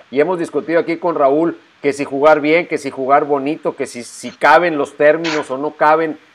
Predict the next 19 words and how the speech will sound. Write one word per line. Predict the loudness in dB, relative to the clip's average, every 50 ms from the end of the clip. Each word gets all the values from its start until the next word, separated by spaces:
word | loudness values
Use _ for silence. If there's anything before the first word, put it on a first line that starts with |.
| _ _ _ _
En | -4 -2 0
esa | 0 -2 0 -2 -4
final, | -4 -6 -6 -2 2 2 2 2 2 0 -4 -10 -16 _ _ _ _ _ _
¿con | -2 -2 0
qué | 0 -4 -2
sabor | 0 0 0 0 0 -2 -4
te | -6 -8 -6
quedas, | 0 2 2 4 4 2 0 -2 -6 -10 -18 -18
eh, | -16 -16 -14 -14 -12
Nacho? | -6 -6 -6 -6 -6 -8 -12 -10 _
Porque | -10 -10 -10 -6 -4 -2 -2 -2 -4 -6 -12 -20 -12 -2
yo | 0 0 0 2
creo | -2 -4 -4
que | -4 -4
no | 0 0 2
hay | 2 2 2
duda, | 0 2 2 2
hay | 2 0
consenso | 0 -2 -4 -4 -2 -2 -2 -2 -2 -2 -2 -4 -4